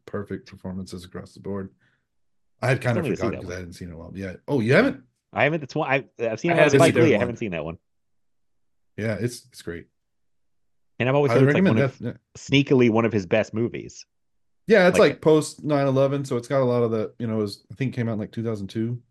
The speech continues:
Speaker 2: Yeah.
Speaker 1: So it was,
Speaker 2: Mm-hmm.
Speaker 1: and it was, you know, it's got a lot of, it's in New York. It takes place there, and it's got a lot of, you know, like, imagery, and they're just kinda, like, feeling the after effects of that, and it's, uh,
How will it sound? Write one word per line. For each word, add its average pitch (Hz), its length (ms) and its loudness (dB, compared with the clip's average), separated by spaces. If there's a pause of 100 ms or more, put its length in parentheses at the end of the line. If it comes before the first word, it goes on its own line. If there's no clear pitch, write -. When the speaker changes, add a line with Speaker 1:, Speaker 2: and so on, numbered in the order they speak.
(140)
Speaker 2:
Yeah. 82 280 -2
Speaker 1:
So 107 200 -2
it 107 80 -2
was, 101 140 -2
Speaker 2:
Mm-hmm. 80 100 -6
Speaker 1:
and 104 100 -6
it 95 80 -8
was, 98 200 -12
you 101 60 -8
know, 98 320 -8
it's 90 120 -20
got 104 120 -8
a 104 40 -6
lot 98 180 -4
of, 90 160 -6 (560)
it's - 440 -18
in 92 140 -6
New 87 120 -10
York. 87 300 -12
It - 100 -20
takes 87 220 -16
place 90 260 -16
there, 87 140 -14
and 85 100 -16
it's - 140 -20
got 92 160 -10
a - 20 -10
lot 90 140 -10
of, - 80 -14 (580)
you 85 80 -16
know, 82 60 -16
like, 80 160 -16 (240)
imagery, 90 640 -12
and 85 200 -14
they're 82 120 -16
just 80 120 -20
kinda, 85 140 -16
like, 85 160 -16 (140)
feeling 90 240 -10
the 85 120 -12
after 87 400 -16 (240)
effects 92 300 -14
of 92 100 -12
that, 85 200 -14
and 85 140 -20 (1200)
it's, - 100 -14
uh, 104 220 -6